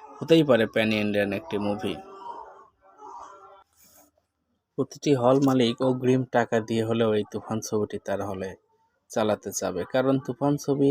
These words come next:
নব্বইয়ের দশকের একটা গ্যাংস্টারের গল্প। এখানে তুফান ছবিতে শাকিব খান যে অ্যাগ্রেসিভ মুডে দেখা যাচ্ছে, সেটাতে, আহ, শাকিব খানকে অনেক বেশি দারুণ সুন্দর লাগছে। যারা,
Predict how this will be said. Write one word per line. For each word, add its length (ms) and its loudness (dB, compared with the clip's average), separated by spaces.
নব্বইয়ের 460 2
দশকের 540 0
একটা 340 -2
গ্যাংস্টারের 840 2
গল্প। 360 2
এখানে 380 0
তুফান 320 -2
ছবিতে 400 0
শাকিব 420 -4
খান 240 -4
যে 200 0
অ্যাগ্রেসিভ 640 2
মুডে 320 4
দেখা 320 2
যাচ্ছে, 380 2
সেটাতে, 520 0
আহ, 100 -14
শাকিব 440 0
খানকে 360 -2
অনেক 320 4
বেশি 260 0
দারুণ 340 2
সুন্দর 380 -2
লাগছে। 480 -2
যারা, 400 4